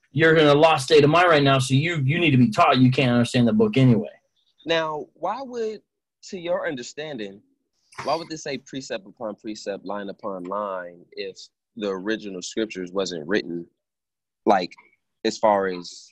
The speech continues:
Speaker 2: you know, the verses, how the verses are separated, how we have them now? Like, it's easy for me and you to look in our Bibles to find various scriptures, but that's not how they were originally written. That wasn't added until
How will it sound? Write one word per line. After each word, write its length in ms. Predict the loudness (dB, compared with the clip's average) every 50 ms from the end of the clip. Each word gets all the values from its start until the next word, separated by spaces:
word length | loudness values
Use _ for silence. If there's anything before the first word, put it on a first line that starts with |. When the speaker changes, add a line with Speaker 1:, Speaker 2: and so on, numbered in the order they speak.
| _ _ _ _
Speaker 2:
you 120 | -12 -10 -10
know, 260 | -8 -8 -10 -10 -12 -12
the 100 | -12 -10 -6 0
verses, 440 | 0 0 0 0 -2 -6 -8 -8 -4
how 140 | -4 -4
the 100 | -4 -4
verses 380 | -6 -4 -4 -4 -4 -6 -10 -12
are 40 | -12
separated, 500 | -10 -8 -8 -8 -8 -8 -8 -8 -8 -8 -8
how 120 | -8 -8
we 120 | -8 -10 -8 -4
have 160 | -4 -4 -4
them 240 | -6 -14 -18 -12 -8
now? 320 | -8 -8 -8 -10 -16 -16 -14
Like, 140 | -14 -12 -12
it's 100 | -8 -6
easy 260 | -6 -6 -6 -6 -10 -10
for 100 | -8 -6
me 240 | -4 -4 -4 -4
and 60 | -6 -6
you 280 | -4 -4 -4 -4 -6 _ -20 -20 -20 -14
to 100 | -8 -6
look 160 | -4 -4 -4 -4
in 60 | -4
our 140 | -6 -6 -4
Bibles 560 | -2 0 0 0 0 -2 -6 -10 -12 -12 -14
to 100 | -16 -14 -8
find 380 | -6 -6 -4 -4 -4 -6 -8 -8
various 360 | -8 -8 -8 -8 -10 -12 -14
scriptures, 540 | -12 -8 -6 -6 -6 -6 -8 -12 -12 -14 -12
but 120 | -12 -4 0
that's 240 | 0 0 0 0 -6
not 180 | -8 -8 -8
how 460 | -8 -6 -4 -4 -4 -4 -6 -8 -10 _ _ _ _ _ _ _ _ _ -8
they 140 | -6 -6
were 300 | -6 -6 -8 -10 -10 -12 -12
originally 760 | -12 -12 -10 -10 -12 -12 -12 -12 -14 -12 -12 -12 -12 -14 -16 _ _ _ _ _ _ _ _ -20
written. 500 | -16 -6 -2 0 0 0 0 -6 -14 -16 -18 -20 _ _ _
That 120 | -2 0 0
wasn't 300 | 0 -2 -4 -4 -4 -4
added 240 | -4 -2 -4 -6 -10
until 420 | -12 -12 -8 -8 -8 -8 -8 -10